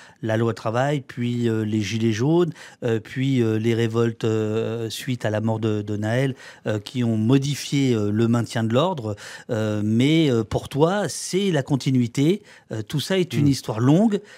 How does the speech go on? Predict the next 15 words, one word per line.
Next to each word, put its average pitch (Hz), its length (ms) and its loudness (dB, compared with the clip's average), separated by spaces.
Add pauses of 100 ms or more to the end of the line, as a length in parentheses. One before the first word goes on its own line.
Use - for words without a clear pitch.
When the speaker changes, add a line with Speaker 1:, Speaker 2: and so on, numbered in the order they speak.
(260)
Speaker 1:
euh, 117 100 -2
sauf 214 300 -6
que, 190 260 2
tu - 180 -6
dis, 175 200 0
ça 160 160 -2
génère, 139 420 0 (140)
euh, 113 240 -2
des 113 220 -2
effets 185 180 0
paradoxaux. 135 560 -2
Speaker 2:
Oui, 127 240 0 (320)
oui, 147 240 6
alors, 107 320 2
euh, 98 280 -4